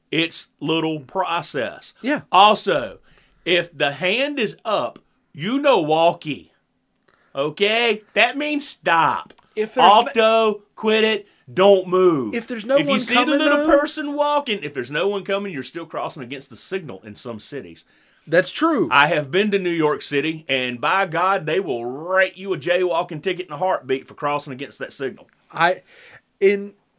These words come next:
Speaker 2: in a city like New York, I fully understand it. In our small community, where there's not necessarily
Speaker 1: If you're
Speaker 2: as much
Speaker 1: not
Speaker 2: traffic
Speaker 1: going to enforce it, take the little fuckers down.
Speaker 2: Respect.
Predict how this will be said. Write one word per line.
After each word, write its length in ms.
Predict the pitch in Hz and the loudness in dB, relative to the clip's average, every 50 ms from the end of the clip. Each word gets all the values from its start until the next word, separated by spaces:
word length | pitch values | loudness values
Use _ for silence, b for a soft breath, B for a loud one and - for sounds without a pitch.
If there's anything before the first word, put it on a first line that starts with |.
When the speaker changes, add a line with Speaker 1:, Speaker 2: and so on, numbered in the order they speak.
| _ _ _ _ _ - | _ _ _ _ _ -8
Speaker 2:
in 160 | - 175 175 170 | -4 -2 0 0
a 120 | 160 156 | 0 -2
city 320 | 151 - - 196 196 214 | -2 0 0 0 0 2
like 240 | 196 190 185 185 175 | 2 2 2 2 2
New 80 | 165 165 | -2 -2
York, 320 | 165 156 156 180 196 - - | 0 2 2 2 2 0 0
I 100 | 147 147 | -2 -2
fully 320 | - - 170 165 170 165 | -2 0 0 2 2 2
understand 540 | 165 160 151 147 151 - 156 147 131 117 - | 0 0 -2 -4 -4 -4 -4 -4 -6 -8 -12
it. 100 | - _ _ - | -18 _ _ -10
In 140 | 143 135 131 | -6 -4 0
our 200 | 139 160 180 175 | 2 2 2 0
small 320 | - - 175 185 196 202 | -2 -2 2 4 4 4
community, 560 | 190 - 180 165 175 196 202 202 226 233 226 b b b b b b b | 4 2 -2 0 0 0 0 -2 -4 -4 -8 b b b b b b b
where 180 | 139 147 147 | -2 0 0
there's 320 | 139 139 135 131 120 104 113 | 0 0 -2 -2 -4 -6 -12
not 480 | 120 123 131 147 156 175 208 208 208 | -14 -8 -4 0 2 2 2 0 0
necessarily 720 | 214 208 208 208 220 233 202 220 214 214 220 226 220 220 220 | 2 2 2 2 0 -4 2 4 4 6 6 4 4 4 4
Speaker 1:
If 40 | |
you're 100 | 226 214 - | 4 4 4
Speaker 2:
as 40 | - | 4
much 180 | 156 - 175 | 2 2 2
Speaker 1:
not 100 | 190 190 | 2 2
Speaker 2:
traffic 280 | 196 202 202 208 196 196 | 4 4 4 4 4 2
Speaker 1:
going 180 | - 202 202 202 | 0 0 -2 -4
to 200 | - 208 202 190 | -6 -6 -4 -4
enforce 460 | 180 180 170 - 202 226 247 240 - | -4 -4 -4 -4 -2 -2 -2 -4 -6
it, 200 | 269 240 - _ - | -10 -12 -14 _ -8
take 260 | - 170 185 185 - | -6 -6 -6 -6 -12
the 80 | 160 160 | -14 -12
little 200 | 180 175 170 156 | -12 -12 -12 -14
fuckers 560 | - - - - 208 208 208 233 214 165 175 | -16 -18 -10 -4 -4 -4 -4 -4 -6 -6 -2
down. 360 | 185 180 151 117 92 82 - b b b b b b b b b b b b b b b _ _ _ _ _ _ _ _ _ _ _ _ _ - | -2 -2 -2 -4 -8 -12 -16 b b b b b b b b b b b b b b b _ _ _ _ _ _ _ _ _ _ _ _ _ -10
Speaker 2:
Respect. 540 | 139 147 - - 151 143 - - - - | -8 -6 -2 -2 -2 -2 -2 -6 -14 -16